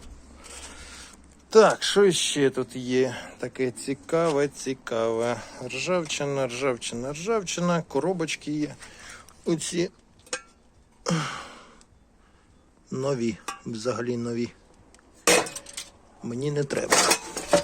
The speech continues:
Це також якась респрит-коробка.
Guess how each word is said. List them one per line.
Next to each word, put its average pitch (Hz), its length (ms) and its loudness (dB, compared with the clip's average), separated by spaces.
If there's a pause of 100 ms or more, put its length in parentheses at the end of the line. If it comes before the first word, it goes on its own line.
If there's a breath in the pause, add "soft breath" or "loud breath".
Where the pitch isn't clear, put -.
(760)
Це - 160 -4
також - 480 -6
якась 120 400 -6
респрит-коробка. 120 1000 -4